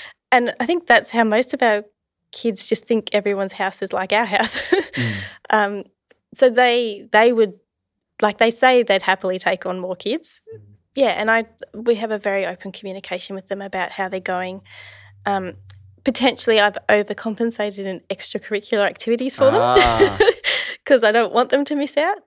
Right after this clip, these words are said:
Speaker 2: Yeah.
Speaker 1: So, but that, that's my
Speaker 2: Better to
Speaker 1: Yeah. <laughs>
Speaker 2: overcompensate.
Speaker 1: So they are both,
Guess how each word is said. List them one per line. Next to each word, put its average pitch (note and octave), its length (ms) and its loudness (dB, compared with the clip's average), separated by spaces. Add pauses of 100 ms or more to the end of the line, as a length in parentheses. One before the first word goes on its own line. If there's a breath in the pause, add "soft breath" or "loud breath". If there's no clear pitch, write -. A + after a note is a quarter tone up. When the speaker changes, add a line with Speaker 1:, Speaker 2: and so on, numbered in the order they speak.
Speaker 2:
Yeah. A#3+ 420 -4
Speaker 1:
So, G#3 300 0 (120)
but A#3 140 6
that, A3+ 260 4 (240)
that's - 300 0
my G#3+ 500 -4 (440)
Speaker 2:
Better F#3+ 180 8
to G3 100 4
Speaker 1:
Yeah. E3+ 180 6
<laughs> - 0 -
Speaker 2:
overcompensate. D4+ 880 2 (320 loud breath)
Speaker 1:
So A3+ 200 4
they A3 180 0
are G#3 60 -2
both, G3+ 260 0